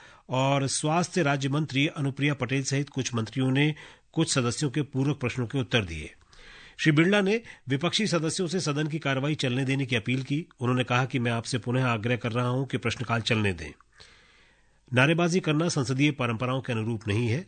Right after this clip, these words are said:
देश की जनता देख रही है कि नियोजित तरीके से सदन को कैसे बाधित किया जा रहा है।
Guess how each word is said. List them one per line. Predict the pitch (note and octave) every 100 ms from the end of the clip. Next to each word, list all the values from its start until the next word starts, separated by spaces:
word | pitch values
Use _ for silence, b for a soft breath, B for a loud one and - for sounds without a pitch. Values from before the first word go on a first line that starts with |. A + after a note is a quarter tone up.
| _ G#2+
देश | A#2+ C3
की | -
जनता | A#2+ A#2 B2
देख | G#2+ A2+
रही | B2 C3 C3+
है | C3+
कि | D3+ B2+
नियोजित | G#2+ A2 B2+ E3 E3
तरीके | B2 A#2+ B2+
से | B2
सदन | B2 A2+ A#2
को | A2+ A2
कैसे | B2+ B2 A#2 G2+ G2 B B
बाधित | G#2 A#2 A#2+ B2+
किया | - A2
जा | G2+ G2+
रहा | G2+ A2+
है। | E2 C#2+